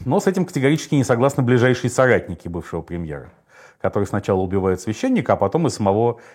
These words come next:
Игоря Тамерлановича Кочубея. Поскольку покаяние — это магическое слово, способное разрушить всю систему их ценностей. А к этому они вовсе и никак не стремятся. И если не будет у нас покаяния ни за тоталитаризм,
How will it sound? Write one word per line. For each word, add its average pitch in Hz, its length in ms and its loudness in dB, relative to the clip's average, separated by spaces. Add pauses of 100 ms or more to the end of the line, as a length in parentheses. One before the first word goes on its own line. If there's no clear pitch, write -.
Игоря 104 280 -2
Тамерлановича 98 480 0
Кочубея. 92 500 -6 (360)
Поскольку 107 380 -4
покаяние — 131 500 0
это - 240 -4 (300)
магическое 131 540 0
слово, 151 500 0 (200)
способное 117 460 2
разрушить 131 480 4
всю 98 120 -8
систему 101 420 -4
их 92 100 -8
ценностей. 82 480 -6 (360)
А 95 100 -2
к 123 60 0
этому 139 200 0
они 123 120 4
вовсе 117 360 0
и 95 80 -8
никак 101 360 0
не 104 60 -2
стремятся. - 540 -6 (300)
И 120 60 -2
если 180 220 2
не 180 120 4
будет 165 260 2
у 139 40 4
нас 127 140 2
покаяния 120 580 2
ни 139 140 0
за 113 220 4
тоталитаризм, 123 800 2